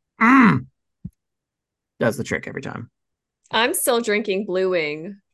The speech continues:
Speaker 2: from Flyway Brewery. A
Speaker 1: Nice.
Speaker 2: delicious blueberry type beer.
Speaker 1: Cool. James, share with us your amazing alcoholic beverage that you are enjoying this evening.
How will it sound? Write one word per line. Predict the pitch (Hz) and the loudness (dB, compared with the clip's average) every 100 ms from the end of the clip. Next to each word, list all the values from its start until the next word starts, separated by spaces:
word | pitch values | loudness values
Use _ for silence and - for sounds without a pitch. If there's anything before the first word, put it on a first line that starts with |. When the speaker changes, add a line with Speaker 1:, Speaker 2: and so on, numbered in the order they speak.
| - | -8
Speaker 2:
from | 185 190 | -6 -4
Flyway | 190 165 170 165 160 156 | 0 0 2 2 0 -2
Brewery. | 151 123 80 73 82 196 - _ - | -4 -4 -6 -6 -8 -10 -14 _ -8
A | 185 | -2
Speaker 1:
Nice. | |
Speaker 2:
delicious | 185 139 - 190 196 202 - - - _ _ _ | 2 4 2 2 2 0 -4 -8 -12 _ _ _
blueberry | 180 202 196 185 175 170 160 165 | 0 4 6 6 6 6 2 -2
type | - 160 151 - | -4 -4 -4 -6
beer. | 151 135 117 107 202 _ _ - - - - _ _ _ - | -8 -6 -4 -6 -8 _ _ -20 -20 -20 -20 _ _ _ -16
Speaker 1:
Cool. | - 127 95 90 - _ _ | -2 2 2 0 -6 _ _
James, | - 214 262 254 | 4 4 4 0
share | - 262 | 2 2
with | 294 262 | 2 2
us | 202 202 - | 2 2 -2
your | 165 165 | -2 0
amazing | 143 143 156 160 170 165 160 160 - _ _ _ _ _ _ _ _ _ _ _ _ - | -2 -4 -6 -4 -4 -4 -4 -8 -12 _ _ _ _ _ _ _ _ _ _ _ _ -2
alcoholic | 151 147 151 135 127 | -2 0 0 2 2
beverage | 127 120 120 113 113 | 0 0 0 0 -2
that | - - | -10 -8
you | 131 123 | -2 0
are | 110 110 | 0 0
enjoying | 110 110 107 107 | -2 -6 -8 -8
this | 107 120 | -10 -10
evening. | 113 - 117 | -12 -12 -18